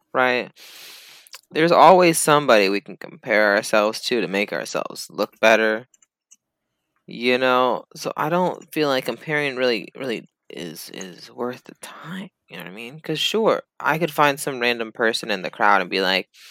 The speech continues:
"He's less successful than I am, and he's older than me." But that's, that's not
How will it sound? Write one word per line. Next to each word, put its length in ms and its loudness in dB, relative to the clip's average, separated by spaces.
"He's 320 -2
less 160 6
successful 480 -2
than 160 -6
I 220 4
am, 300 -2
and 80 -8
he's 160 -8
older 280 0
than 180 -10
me." 300 -12
But 140 -10
that's, 440 -4
that's 240 -8
not 280 0